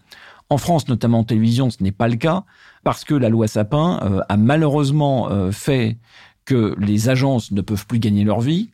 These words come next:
qu'on est uniquement drivé par des critères de productivité qui empêchent toute inflation du média. Et je pense que c'est malheureusement, euh, très triste parce qu'on est en train d'appauvrir, euh, nos propres médias nationaux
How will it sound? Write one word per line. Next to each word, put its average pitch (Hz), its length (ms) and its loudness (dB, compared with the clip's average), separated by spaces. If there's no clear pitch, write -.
qu'on 113 320 2
est 110 160 0
uniquement 170 420 0
drivé 123 380 0
par 95 160 -2
des 98 80 -2
critères 110 320 -2
de 87 80 -2
productivité 127 960 -2
qui 160 180 -2
empêchent 156 460 0
toute 147 180 -2
inflation 135 440 0
du 131 100 2
média. 101 380 0
Et - 100 -2
je 113 140 2
pense 143 240 0
que 107 100 -2
c'est 104 160 -2
malheureusement, 113 720 2
euh, 90 100 0
très 110 200 -4
triste 170 260 -2
parce - 160 -4
qu'on 113 140 0
est - 20 2
en 104 60 0
train 110 160 -2
d'appauvrir, 120 800 0
euh, 95 180 0
nos 107 200 2
propres 139 420 -2
médias 110 320 2
nationaux 135 640 0